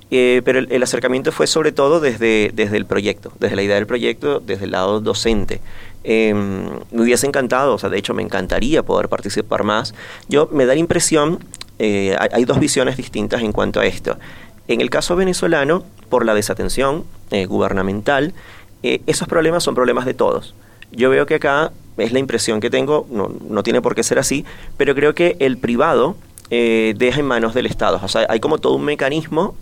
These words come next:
en donde se pagan impuestos, o sea, que el ciudadano cumple con su deber y se espera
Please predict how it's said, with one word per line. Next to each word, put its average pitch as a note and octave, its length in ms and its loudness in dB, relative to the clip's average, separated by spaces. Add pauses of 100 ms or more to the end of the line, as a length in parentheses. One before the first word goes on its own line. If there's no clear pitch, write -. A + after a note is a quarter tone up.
en A2 100 -2
donde G#2 380 -2 (100)
se - 180 -4
pagan G2+ 300 -2
impuestos, D#3 420 0
o B2 60 -4
sea, A2 160 0
que - 80 -6
el G#2+ 140 -2
ciudadano A2+ 380 0
cumple D3+ 360 -4
con G2+ 140 -6
su B2 120 -4
deber D#3+ 300 4 (340)
y A#2 120 -4
se - 80 -4
espera G2+ 400 -2